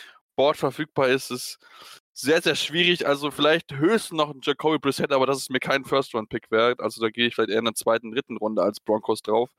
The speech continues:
Deswegen, ähm, gab's noch eine weitere Position, die man noch hatte, ähm, unter seinem, äh, Offensive Guard, Linebacker, Defensive End und Safety.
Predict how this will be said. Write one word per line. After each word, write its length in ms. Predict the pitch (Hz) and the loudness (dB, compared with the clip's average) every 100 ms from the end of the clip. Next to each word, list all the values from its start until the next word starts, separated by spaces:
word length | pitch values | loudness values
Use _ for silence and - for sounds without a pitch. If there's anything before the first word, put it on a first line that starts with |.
| - - - _ - | -20 -20 -20 _ -6
Deswegen, 420 | 120 143 156 151 | 0 2 2 2
ähm, 380 | 127 139 139 135 | 2 4 2 -2
gab's 260 | - 139 - | 0 0 0
noch 80 | 165 | -2
eine 80 | 139 | 0
weitere 200 | 180 208 | 0 -4
Position, 420 | 147 135 - 135 _ _ _ _ _ 143 143 127 | -10 -8 -2 -2 _ _ _ _ _ -2 -2 -4
die 80 | |
man 280 | 143 135 123 | 0 0 0
noch 160 | 123 - | -2 0
hatte, 440 | 143 - 147 135 - - | -2 2 2 2 0 2
ähm, 240 | 120 120 - - | 2 0 -8 -4
unter 300 | 120 127 135 | -4 0 0
seinem, 240 | 131 127 - | 0 0 0
äh, 220 | 117 120 | 4 4
Offensive 520 | - 123 131 127 120 - | 2 0 -2 -4 -6 0
Guard, 480 | 120 127 131 123 - | 2 4 2 0 -4
Linebacker, 920 | 110 120 139 127 123 - 127 123 120 | 0 2 2 0 -2 2 2 4 2
Defensive 600 | - 123 123 131 - - | -4 -12 -6 -6 -8 -10
End 140 | 120 | -8
und 100 | 117 | -8
Safety. 540 | - 127 135 - 120 | -2 -2 -2 -2 -2